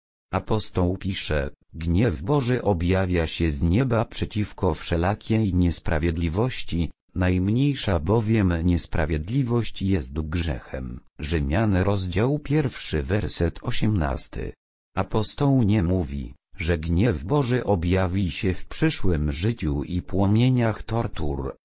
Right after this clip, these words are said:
lecz poprawnie naucza, że jest on widoczny w obecnym życiu i w obecnym czasie,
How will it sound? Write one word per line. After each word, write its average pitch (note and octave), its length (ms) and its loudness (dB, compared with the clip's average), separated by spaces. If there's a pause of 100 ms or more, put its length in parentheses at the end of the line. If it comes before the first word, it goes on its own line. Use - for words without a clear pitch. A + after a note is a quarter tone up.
(160)
lecz E2 320 0
poprawnie G#2+ 720 0
naucza, E2 580 -2 (220)
że C3+ 220 0
jest D2 320 -4
on B2+ 280 2
widoczny F2+ 760 0
w D2+ 140 -2
obecnym D#2 760 0
życiu D#2 520 -2
i F2 220 -4
w D2+ 100 -4
obecnym E2+ 720 2
czasie, - 560 -6